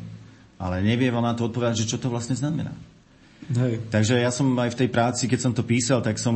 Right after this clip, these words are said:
Speaker 1: uviedol v zásade význam týchto záležitostí, hej, že ten, ten, tá, tá inštitúcia sa stáva inštitúciou vtedy, keď je to spoločenské pravidlo. To znamená, že, ehm, skupina jednotlivcov tie pravidlá uznávajú.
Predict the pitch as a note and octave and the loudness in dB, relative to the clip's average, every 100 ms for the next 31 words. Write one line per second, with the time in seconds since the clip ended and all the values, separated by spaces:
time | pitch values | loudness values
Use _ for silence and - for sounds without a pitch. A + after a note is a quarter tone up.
0 | A2+ A#2+ C3+ B2 A#2 A2 G#2 - G#2+ F#2+ | 2 2 2 4 2 2 -2 -6 -6 0
1 | G#2+ G#2+ G#2+ G2 A2 B2 G#2+ D#2+ - - | 0 2 0 2 0 0 -2 -4 -8 -8
2 | E2 E2 E2 - E2 - - E2 E2+ F2+ | -4 -4 -4 -6 -8 -10 -8 -6 -4 -4
3 | F#2+ G2+ F#2 F#2 - - - - _ - | -4 -2 -2 -4 -8 -18 -18 -20 _ 2
4 | G#2 G2+ F2 G#2 G#2+ G#2+ A2+ - A2 A2+ | 2 2 2 0 0 0 2 0 0 -2
5 | - B2 A#2 A#2 - A#2+ G#2 G#2+ A2+ - | 0 2 2 0 -2 0 0 0 -4 -2
6 | G#2+ - - A#2 A#2 A2 A2+ A2 A2+ G#2 | -2 -2 2 2 2 0 0 0 -2 -8
7 | - - A#2 A2 A2 - A2+ - G#2 G#2+ | -8 -2 -2 0 -2 -2 -4 0 0 2
8 | G#2 A2 - F2 G2+ G#2+ G#2+ G#2+ G2+ G#2 | -2 -6 -8 -2 0 2 2 0 -2 -2
9 | G2 - - - - _ - G2+ G#2 G#2 | -4 -6 -16 -20 -20 _ 0 2 4 4
10 | G2+ G2+ G#2 G2 G#2 - - - - _ | 2 2 0 -2 -8 -12 -20 -20 -20 _
11 | - - - - D3 C#3+ C3 F#2+ D#2+ G2+ | -18 -10 -8 4 4 4 2 0 -4 -2
12 | G#2 G#2+ G#2+ G2+ - A2 G#2+ G#2 F#2+ G2+ | 0 0 0 -4 -2 -2 0 -2 -2 0
13 | G#2 G#2 G2+ G2 G2+ F2+ E2+ E2+ | 2 2 0 -2 -2 -2 -4 -6